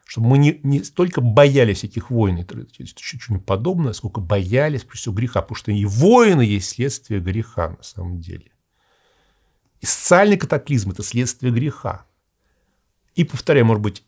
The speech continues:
и того другого не быть, а быть вполне такое, как бы, ров-, ре-, ровное течение жизни, и эта жизнь станет для человека невыносимой. В принципе, это может быть и на личном плане.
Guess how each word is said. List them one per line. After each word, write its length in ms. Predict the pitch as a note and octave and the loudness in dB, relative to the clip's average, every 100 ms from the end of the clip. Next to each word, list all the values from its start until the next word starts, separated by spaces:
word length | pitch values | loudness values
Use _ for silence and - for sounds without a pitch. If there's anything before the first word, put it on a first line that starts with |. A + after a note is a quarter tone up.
| _ | _
и 60 | - | 0
того 180 | B2 A#2 | 2 2
другого 380 | A2+ A2 G2+ | 0 -2 0
не 180 | G2+ G#2+ | 2 2
быть, 500 | G#2+ C#3+ G#3+ G3+ - _ _ _ _ _ | 2 2 0 0 -10 _ _ _ _ _
а 180 | F#2+ G2+ | -4 -2
быть 380 | G#2 F#2 - _ _ _ _ | 0 -2 -4 _ _ _ _
вполне 520 | _ G#2 G2 G2 F#2+ E2 | _ 0 2 2 0 -4
такое, 560 | E2 - F2+ E2 D#2 | -8 -8 -6 -4 -6
как 220 | - E2 | -10 -10
бы, 160 | F2 F#2 | -4 0
ров-, 300 | G#2 F#2 E2+ | 0 -2 -4
ре-, 160 | F#2+ F#2+ | -8 -4
ровное 280 | A2 G2 | -2 -2
течение 320 | F2+ - G#2 F#2+ | -6 -6 -4 -2
жизни, 640 | D3 A3+ G#3+ A#2 E2+ F2 _ _ _ _ _ _ _ _ _ _ _ _ _ _ _ - | -2 -2 -2 -4 -8 -10 _ _ _ _ _ _ _ _ _ _ _ _ _ _ _ 0
и 340 | A#2+ A2 - - | 4 4 0 -8
эта 220 | F#2 G2 | -8 -6
жизнь 520 | E2+ A2+ E3+ F#3 F3+ | -4 -2 -2 -4 -8
станет 540 | - - A2 A2+ B2+ A#2 | -14 -8 -4 -2 -4 -8
для 80 | |
человека 280 | - A2 - | -10 -8 -4
невыносимой. 580 | G#2 A2+ A#2+ - F2+ F2 _ _ _ _ | -2 -2 -4 -6 -8 -8 _ _ _ _
В 100 | - | -4
принципе, 420 | C#3 G#3 - A2 | -2 -2 -4 -6
это 100 | A#2+ | -2
может 160 | C#3+ | -2
быть 100 | C3 | -4
и 40 | D#3+ | -6
на 80 | F3+ | -6
личном 320 | E3+ - F#2+ | -6 -6 -8
плане. 360 | - - - | -10 -16 -18